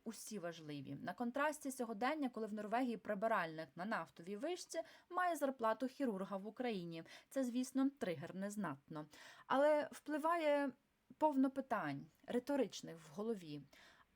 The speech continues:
А як же ж гонитва за папірцем, доказуванням, що ти чогось вартий, що ти краще, ніж можуть подумати,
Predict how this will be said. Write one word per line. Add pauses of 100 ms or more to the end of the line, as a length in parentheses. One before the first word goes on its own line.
А
як
же
ж
гонитва
за
папірцем,
доказуванням,
що
ти
чогось
вартий,
що
ти
краще,
ніж
можуть
подумати,